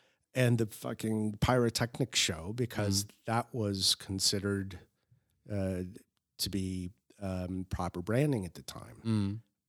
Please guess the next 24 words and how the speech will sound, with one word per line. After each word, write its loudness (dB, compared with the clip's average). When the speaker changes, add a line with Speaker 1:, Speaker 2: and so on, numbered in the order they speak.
Speaker 1:
But 2
totally 10
unnecessary -4
Speaker 2:
Mm. -2
Speaker 1:
and 10
may 12
have 10
actually 4
hindered 8
them 4
later 2
on -4
in -4
their -2
careers. -6
Speaker 2:
Yeah, 12
they 10
b-, 4
mo-, 6
more 8
became 6
a 6
joke, 4
uh, -2